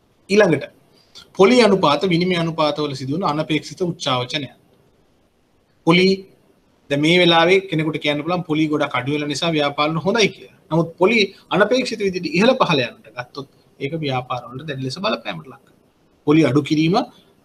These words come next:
සම්පූර්ණයෙන්ම හොඳයි කියලා කියන්න තමයි. පොලි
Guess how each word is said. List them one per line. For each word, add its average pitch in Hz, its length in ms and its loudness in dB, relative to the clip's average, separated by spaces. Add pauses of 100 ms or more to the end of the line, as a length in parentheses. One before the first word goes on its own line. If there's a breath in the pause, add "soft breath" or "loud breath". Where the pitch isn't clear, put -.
(240)
සම්පූර්ණයෙන්ම 180 580 0
හොඳයි 175 300 0
කියලා 175 200 -6
කියන්න 95 280 -8
තමයි. 117 260 -10 (1900)
පොලි 151 200 6